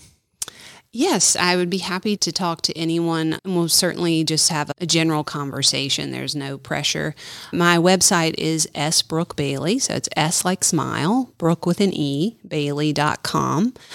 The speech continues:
They can go on there to learn a little bit more about me and the program, and they can reach out to me on social media at any of my, and there is a contact form on my website for them to get in touch with me.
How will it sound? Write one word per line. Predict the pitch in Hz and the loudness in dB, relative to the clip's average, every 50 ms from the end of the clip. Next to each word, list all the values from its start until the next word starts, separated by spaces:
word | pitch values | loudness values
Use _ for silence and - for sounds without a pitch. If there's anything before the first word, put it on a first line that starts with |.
| - - - - | -16 -14 -6 -2
They | 151 165 175 | 4 4 4
can | 170 - 196 190 | 6 6 4 6
go | 175 180 | 6 6
on | 175 170 170 170 | 6 6 6 6
there | 165 165 165 | 6 4 4
to | - 180 | 2 0
learn | 165 160 160 160 160 | 0 0 0 0 0
a | 160 | 0
little | 160 - | -2 -4
bit | 147 156 - | -2 -4 -4
more | - 156 156 156 | -2 -2 -2 -2
about | 156 147 156 127 - | -2 -2 -2 -2 0
me | 147 151 156 156 | 0 0 0 0
and | 151 147 | 0 -2
the | 139 | -4
program, | - - - 208 208 196 202 202 196 185 185 175 175 | -4 2 4 4 4 6 4 4 4 6 4 4 2
and | - - 175 170 170 | 0 0 2 2 2
they | 165 160 | 2 2
can | - 185 170 156 156 | 2 0 2 2 2
reach | - 160 160 160 156 - - | 0 0 0 0 0 0 0
out | 156 151 156 - - - | 0 0 0 -2 0 0
to | - 170 | 0 2
me | 160 156 151 151 151 - - - | 2 2 2 2 0 0 -2 -2
on | 156 156 156 151 147 147 147 139 | 0 0 2 2 0 0 2 2
social | - 170 165 151 - - | 2 4 4 2 2 0
media | 151 151 156 151 156 151 151 151 | 2 2 2 2 2 2 2 0
at | - - | 0 -2
any | 151 147 147 151 147 | -2 -2 0 0 -2
of | 147 143 147 | -4 -6 -6
my, | - 151 147 147 156 151 151 156 - - - _ _ _ _ _ _ - _ | -4 -4 -2 -2 -2 -2 -4 -6 -8 -12 -20 _ _ _ _ _ _ -20 _
and | - - 175 165 156 147 147 147 147 147 151 151 - | -4 0 2 4 4 4 4 4 4 2 2 0 0
there | - 160 156 160 | 2 4 6 6
is | 151 | 6
a | 160 | 4
contact | - - - 151 156 151 - 151 - - - | 2 2 0 2 2 2 2 0 0 -2 -4
form | - 170 151 147 147 | -4 -2 0 2 2
on | 139 139 | 2 2
my | 143 139 | 2 0
website | 139 131 135 139 135 - - 143 139 139 - - | 0 0 -2 0 0 0 0 0 0 -4 -6 -6
for | - 143 | -8 -6
them | 139 143 139 139 135 | -4 -4 -4 -2 -2
to | - - | -2 -4
get | - - 135 131 - | -4 -6 -8 -8 -8
in | - 165 | -8 -8
touch | - - 196 - - | -4 -4 -4 -4 -4
with | - 196 | -4 -4
me. | 175 170 165 160 | -4 -6 -10 -12